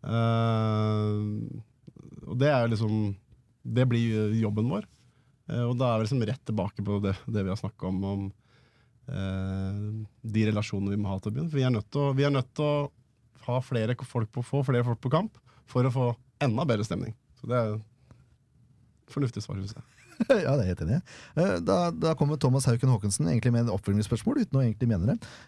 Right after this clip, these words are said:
Speaker 2: Eh, <laughs> har klubben planer om å løse den konflikten nå som er med, med enkelte supportere? Da er det form av utestengelse og sånn, jeg regner med at han, U S F, han sikter
Speaker 1: Ja.
Speaker 2: til?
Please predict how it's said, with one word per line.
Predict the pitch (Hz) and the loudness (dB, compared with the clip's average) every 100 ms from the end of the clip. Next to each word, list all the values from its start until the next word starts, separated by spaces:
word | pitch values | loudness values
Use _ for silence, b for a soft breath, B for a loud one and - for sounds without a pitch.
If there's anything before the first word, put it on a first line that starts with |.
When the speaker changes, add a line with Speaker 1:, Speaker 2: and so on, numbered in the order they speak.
| - | 0
Speaker 2:
Eh, | 135 139 143 - 120 | 2 2 0 0 2
<laughs> | |
har | 139 135 180 170 | 4 4 2 0
klubben | 139 127 147 | 2 2 2
planer | 143 110 | 2 2
om | 120 | 2
å | |
løse | 135 107 87 104 110 107 B | 4 2 2 2 2 0 B
den | 113 | 0
konflikten | 117 127 107 98 - 123 | 2 2 0 -2 0 2
nå | 127 | 2
som | 127 117 | 2 0
er | 82 101 | 2 2
med, | 107 107 107 | 2 2 0
med | 101 | 0
enkelte | 90 92 90 95 | -2 -4 -4 0
supportere? | 98 82 127 202 _ _ - | -2 0 -2 -2 _ _ 0
Da | 110 | 2
er | |
det | 117 | 2
form | 113 110 | 2 2
av | 104 | 0
utestengelse | - - 92 90 92 | -2 -2 0 0 -2
og | 95 | 0
sånn, | 92 95 | 2 2
jeg | 95 | 2
regner | 92 90 | 2 0
med | - | 0
at | |
han, | 95 92 95 92 | 0 2 0 0
U | 104 | 0
S | 104 131 | 2 0
F, | - - B B B B B _ - | -2 -18 B B B B B _ -4
han | 107 107 110 | 0 0 2
sikter | 123 135 | 2 2
Speaker 1:
Ja. | 123 | 2
Speaker 2:
til? | 143 | 0